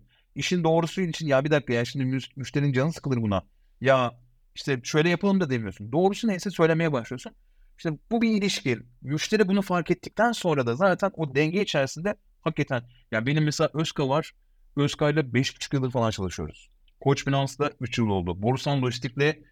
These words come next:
üç buçuk ya da dört yıl oldu. Hani bakıyorum o tarafta çalıştığımız müşterilere. Hani böyle uzun süre çalıştığımız, birlikte çalıştığımız hakikaten çok fazla müşteri var.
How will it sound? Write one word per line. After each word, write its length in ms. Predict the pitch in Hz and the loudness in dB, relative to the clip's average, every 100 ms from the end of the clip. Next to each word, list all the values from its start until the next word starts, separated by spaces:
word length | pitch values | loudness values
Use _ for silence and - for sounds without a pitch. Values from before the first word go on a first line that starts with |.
| _ _ _ | _ _ _
üç 200 | 165 - | -10 -8
buçuk 280 | 139 156 - | -6 -4 0
ya 80 | 127 | 2
da 120 | 131 | 2
dört 220 | 127 147 | 2 2
yıl 100 | 127 | 2
oldu. 320 | 101 87 78 - - | 0 0 -4 -8 -4
Hani 140 | 98 | -4
bakıyorum 360 | 98 - 110 95 | -2 2 2 2
o 40 | |
tarafta 340 | 107 90 - | 0 0 -2
çalıştığımız 380 | 98 95 - 90 | -2 -2 -4 -6
müşterilere. 540 | 85 - 82 85 131 - _ _ _ - _ | -6 -6 -6 -2 -4 -4 _ _ _ -20 _
Hani 260 | 110 120 123 - - _ - | -2 0 -2 -6 -20 _ -2
böyle 120 | 135 | -2
uzun 300 | - 131 165 | 0 0 2
süre 220 | 190 185 | 2 2
çalıştığımız, 560 | 156 135 120 - 104 104 | 0 -2 -2 -2 -2 -2
birlikte 260 | 123 123 139 | -4 -2 -2
çalıştığımız 640 | 147 123 - 127 160 - _ _ _ | -2 -4 -4 -6 -6 -12 _ _ _
hakikaten 360 | 156 170 156 143 | -6 -2 2 2
çok 180 | 135 120 | 0 0
fazla 240 | 117 98 | 0 0
müşteri 320 | 101 - 110 | -4 -2 0
var. 160 | 147 196 | 2 0